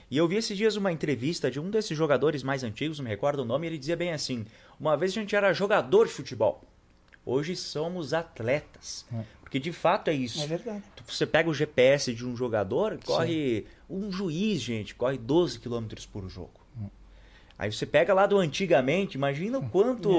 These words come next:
Speaker 1: o Paulo César Falcão corria dentro de campo. Não
Speaker 2: Sim.
Speaker 1: precisava praticamente, né?
Speaker 2: É.
Speaker 1: Porque o futebol ele era mais estático, mas ele era mais, mais plástico, mais artístico, ele era mais bonito, né? Dessa forma.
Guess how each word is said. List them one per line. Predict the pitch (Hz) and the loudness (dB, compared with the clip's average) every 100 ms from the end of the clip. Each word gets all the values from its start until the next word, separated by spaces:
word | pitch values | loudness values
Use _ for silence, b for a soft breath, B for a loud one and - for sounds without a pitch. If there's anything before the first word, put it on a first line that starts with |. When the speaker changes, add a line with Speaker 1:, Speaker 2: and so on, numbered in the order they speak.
| 139 | 4
Speaker 1:
o | |
Paulo | - 175 170 | 4 4 4
César | 135 165 165 143 | 2 2 2 -2
Falcão | - 123 113 160 | 2 0 2 -2
corria | 180 147 123 151 202 139 | 0 -2 -2 -2 -4 -2
dentro | 127 127 120 | -2 -4 -6
de | 110 | -10
campo. | 110 123 151 202 | -6 -6 -4 -6
Não | 262 | -6
Speaker 2:
Sim. | |
Speaker 1:
precisava | 339 - 226 120 170 247 160 | -4 -4 -4 2 4 4 0
praticamente, | 123 110 - 104 95 87 - | -4 -6 -6 -8 -8 -10 -10
né? | 110 160 - 120 | -8 -8 -10 -12
Speaker 2:
É. | 104 B | -12 B
Speaker 1:
Porque | - | -2
o | |
futebol | 143 180 165 151 190 | 0 -2 2 6 6
ele | |
era | 180 185 | 6 6
mais | 170 170 | 6 4
estático, | 151 - - 165 - 139 | 2 -2 4 4 2 0
mas | 139 131 | 0 2
ele | 151 131 | 2 4
era | 143 151 | 6 4
mais, | 139 147 139 - - B B | 4 2 2 -2 -8 B B
mais | 127 123 | 0 0
plástico, | - 127 135 147 131 - | 0 2 6 4 2 -4
mais | 110 110 139 117 - | -2 2 2 0 -4
artístico, | - 113 110 - 156 170 - - - | -2 -2 -4 -4 -2 -2 -4 -6 -4
ele | 113 | 0
era | 127 | 2
mais | 135 131 | 2 0
bonito, | 113 139 127 127 151 135 - 113 | -2 -4 -2 0 -2 -2 -6 -2
né? | 117 110 | -2 -2
Dessa | 104 110 131 131 | 0 2 4 2
forma. | - 120 117 107 | 2 4 4 4